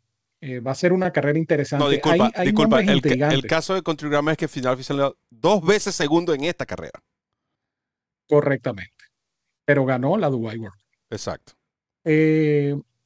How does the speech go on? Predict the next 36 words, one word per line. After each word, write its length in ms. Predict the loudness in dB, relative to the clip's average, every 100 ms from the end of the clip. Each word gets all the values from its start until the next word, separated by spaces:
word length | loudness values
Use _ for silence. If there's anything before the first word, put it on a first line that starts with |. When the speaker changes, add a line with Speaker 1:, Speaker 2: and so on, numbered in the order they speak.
| _ _ _ -6
Speaker 1:
el 140 | 0
caso 300 | 2 2 0
con 160 | 0 0
esta 220 | 0 0
nómina 360 | 2 0 0
es 60 | -2
que 100 | -2
hay 80 | -2
nombres 340 | -2 -2 0
interesantes, 760 | -2 -2 -4 0 0 0 -6 -4
¿no? 220 | -4 -4
Eh, 400 | -4 -4 -4 -4 -6
un, 260 | -10 -10 -14 _ _ _ _ _
podemos 460 | 2 4 4 2
informar 600 | 2 4 4 4 4 2
que 280 | 0 -4 -4 -12 _
Carmen 340 | -2 0 0 2
Rowe, 320 | 6 6 4
por 120 | -6
ejemplo, 500 | -6 -4 -4 -6 -4
y 120 | -4 -4
Defonde, 580 | -6 2 2 4 0
caballos 500 | -4 -8 -6 -6 -6
que 260 | 0 0 0 -6 -20 _ -20 -12
hicieron 400 | -8 -4 -2 0
campaña 400 | 0 2 2 2
en 60 |
Estados 240 | 2 2 2
Unidos, 260 | 4 4
estos 160 | 2 0
caballos 300 | 2 2 2
fueron 220 | 4 4
negociados 460 | 4 2 -2 -2 0
en 80 | 0
privado 480 | 4 6 8 6 2
y, 140 | -4